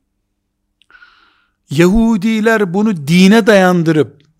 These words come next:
din destekli güçlü bir felsefe haline getirdiler. Ondan sonra da insanlar gördükleri zulümler ve benzeri sebeplerle ırklarını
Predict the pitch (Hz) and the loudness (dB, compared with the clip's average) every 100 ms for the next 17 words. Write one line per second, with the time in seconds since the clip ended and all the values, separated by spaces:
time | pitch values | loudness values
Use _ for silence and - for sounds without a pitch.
0 | _ _ 139 127 254 233 180 170 - 185 | _ _ -8 2 2 4 0 -2 -2 -6
1 | - 175 123 151 - 214 180 151 - _ | -4 -10 -6 -6 -4 -4 -2 -2 -4 _
2 | _ _ _ _ _ 147 175 - 190 220 | _ _ _ _ _ 0 0 0 -2 -2
3 | 214 220 226 226 226 240 226 240 254 262 | -2 -2 -4 -4 -6 -8 -10 -6 -6 -8
4 | _ _ _ _ _ _ _ _ 175 202 | _ _ _ _ _ _ _ _ -4 0
5 | 240 285 269 240 214 202 185 202 220 226 | 0 0 -4 -6 -6 -6 -6 -6 -6 -6
6 | 214 180 151 139 - _ _ _ _ 339 | -8 -6 -8 -12 -16 _ _ _ _ -6
7 | 285 233 202 214 214 151 190 190 185 180 | -4 -6 -4 -2 -2 -4 -4 -2 -4 -4
8 | 180 165 160 _ _ _ 165 170 220 214 | -4 -8 -12 _ _ _ -8 -4 -4 -2
9 | 196 196 175 - 170 165 160 170 151 135 | -4 -6 -6 -6 -4 -4 -4 -2 -2 -2
10 | 120 110 - _ _ _ _ _ _ - | -8 -10 -16 _ _ _ _ _ _ -4
11 | 226 240 - 294 196 202 214 220 220 226 | -2 -2 -10 -12 -8 -4 -2 0 -2 -2
12 | 269 | -4